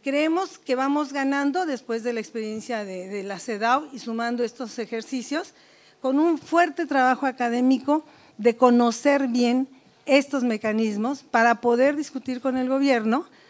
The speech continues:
sobre, y con las diversas, este, y con las diversas instituciones, sobre dos aspectos que nos preocupan mucho: educación, derechos políticos de las mujeres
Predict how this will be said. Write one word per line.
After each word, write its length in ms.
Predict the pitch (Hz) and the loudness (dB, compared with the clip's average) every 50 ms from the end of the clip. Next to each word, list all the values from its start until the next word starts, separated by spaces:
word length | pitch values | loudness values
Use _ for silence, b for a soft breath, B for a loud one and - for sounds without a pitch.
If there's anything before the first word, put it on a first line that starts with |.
| b b | b b
sobre, 540 | _ - - - 262 247 240 240 247 247 262 | _ -16 0 2 2 2 4 2 4 2 2
y 160 | 311 285 262 | 2 0 -6
con 160 | 202 - 220 214 | -4 -2 -2 0
las 160 | 208 214 208 | -2 -2 -4
diversas, 540 | 202 208 220 226 202 240 240 220 - - 240 | -4 -4 -4 -4 -4 -6 -8 -10 -10 -12 -12
este, 920 | 247 262 226 - 226 196 185 185 - _ - 208 196 185 180 190 247 254 | -12 -12 -10 -8 -6 -6 -8 -8 -12 _ -6 -6 -4 -4 -4 -6 -8 -10
y 60 | 220 | -12
con 160 | 180 - 220 | -8 -8 -6
las 160 | 208 202 208 196 | -6 -6 -6 -6
diversas 640 | 214 214 220 226 214 - - 240 220 - - - | -4 -4 -4 -4 -4 -4 -6 -6 -6 -6 -12 -10
instituciones, 880 | 247 220 190 - - 226 185 247 226 - 277 262 247 254 294 320 - b b b b b b b b b b b b | -8 -8 -8 -8 -8 -6 -6 -6 -2 2 2 4 4 2 0 -2 -6 b b b b b b b b b b b b
sobre 320 | b - - 285 277 285 302 | b 2 2 2 4 4 2
dos 140 | 320 320 | 2 2
aspectos 500 | 349 339 - - 330 320 269 - 349 294 | 0 -2 0 0 -2 -4 -2 -4 -8 -6
que 100 | - 311 | -4 -2
nos 180 | 285 269 262 214 | -2 -2 -2 -4
preocupan 540 | - 269 254 240 220 240 233 202 233 220 208 | -4 -2 -2 -2 -2 -4 -4 -4 -4 -4 -4
mucho: 320 | 202 180 180 165 - - - _ _ _ _ _ _ _ | -6 -10 -10 -14 -16 -20 -20 _ _ _ _ _ _ _
educación, 840 | - 233 226 240 233 - 247 233 220 - 262 269 269 294 320 320 277 - _ _ | -10 -10 -10 -8 -4 -4 -4 -4 -4 -4 -4 -4 -2 -2 -4 -6 -8 -12 _ _
derechos 380 | - 208 226 240 240 - 285 - | -10 -8 -8 -8 -6 -8 -12 -8
políticos 460 | - 240 233 240 220 247 220 233 226 | -6 -6 -6 -6 -6 -8 -8 -6 -6
de 80 | 220 208 | -4 -6
las 80 | 202 | -6
mujeres 420 | 202 208 190 226 233 254 285 262 | -6 -8 -6 -4 -4 -4 -6 -8